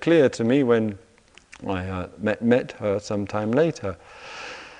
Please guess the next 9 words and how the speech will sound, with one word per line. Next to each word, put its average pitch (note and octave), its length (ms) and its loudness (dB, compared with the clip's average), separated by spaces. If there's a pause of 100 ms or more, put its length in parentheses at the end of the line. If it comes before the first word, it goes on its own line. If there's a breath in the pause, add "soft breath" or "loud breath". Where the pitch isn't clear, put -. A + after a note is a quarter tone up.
(680 loud breath)
And B2 120 4
she A#3 180 4
went A#3 260 6
away, C#3+ 360 10
left G3+ 460 4 (100)
one C#3 280 4
day A#2+ 220 4
the B2+ 120 -2
f-, - 100 -20